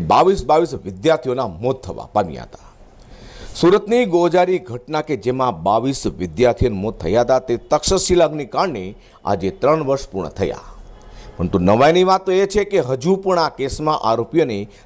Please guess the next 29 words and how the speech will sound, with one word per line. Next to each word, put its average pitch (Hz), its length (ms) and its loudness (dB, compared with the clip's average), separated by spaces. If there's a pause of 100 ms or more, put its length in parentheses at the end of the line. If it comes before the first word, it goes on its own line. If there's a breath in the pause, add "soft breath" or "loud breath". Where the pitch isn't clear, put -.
તપાસવાના 113 680 -2
બાકી 104 240 -2
છે. - 140 -14 (880 loud breath)
વાત 180 280 6
કરીએ 196 300 2
છીએ 180 120 0
ગ્રીષ્માનો 170 580 -2 (100)
કેસ 131 220 0
અને 143 160 -2
તક્ષશિલાના 123 720 0
કેસને 104 360 -4
જોઈએ 120 320 0 (440 soft breath)
તો - 120 2
ગ્રીષ્માનો 190 560 2
કેસ 196 320 2 (160)
કોર્ટમાં 139 340 -2
આવ્યો 160 200 2
તે 113 160 -2
વખતે 127 280 -2 (460 soft breath)
તક્ષશિલા 202 640 4
કેસનો 175 380 -4
જે 160 140 0
સ્ટેટસ 160 440 -2
હતો 185 200 0 (440 soft breath)
તે 185 180 4
અને 214 160 0
ગ્રીષ્માની 202 520 -2
કેસ 180 200 2
પૂરો 147 200 -2